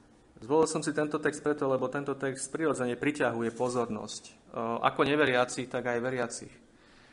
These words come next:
Neveriaci ľudia tento text používajú na to, aby poukázali, a, na to, že Boh Biblie,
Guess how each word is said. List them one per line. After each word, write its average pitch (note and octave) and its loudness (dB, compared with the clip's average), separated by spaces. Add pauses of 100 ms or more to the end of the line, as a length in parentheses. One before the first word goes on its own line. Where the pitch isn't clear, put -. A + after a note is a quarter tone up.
(440)
Neveriaci C#3+ 6
ľudia C3+ 0 (320)
tento B2 -2
text B2 -2
používajú B2 2
na A2+ 2
to, A#2+ -2
aby A2+ -2
poukázali, A#2+ 2 (960)
a, A2 -2
na A2+ -2
to, A#2+ -6
že A2+ 0 (400)
Boh C3+ 2
Biblie, A#2 -4